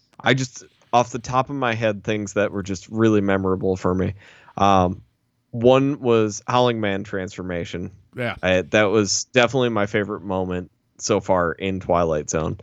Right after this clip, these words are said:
Speaker 1: um, that we've watched. Uh, two, I really enjoyed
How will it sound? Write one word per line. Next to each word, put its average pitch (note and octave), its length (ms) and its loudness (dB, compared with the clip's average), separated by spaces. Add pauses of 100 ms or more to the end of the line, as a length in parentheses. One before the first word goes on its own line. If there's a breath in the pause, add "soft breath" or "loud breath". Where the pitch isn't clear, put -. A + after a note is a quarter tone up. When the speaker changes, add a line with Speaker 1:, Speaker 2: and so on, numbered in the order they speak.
(440 loud breath)
Speaker 1:
um, F#2 320 2
that F2 160 4
we've F2+ 200 0
watched. E2+ 440 2 (480 soft breath)
Uh, F2+ 280 2 (100)
two, D#3 540 6 (460)
I A2 140 0
really B2+ 580 2
enjoyed G#2+ 560 0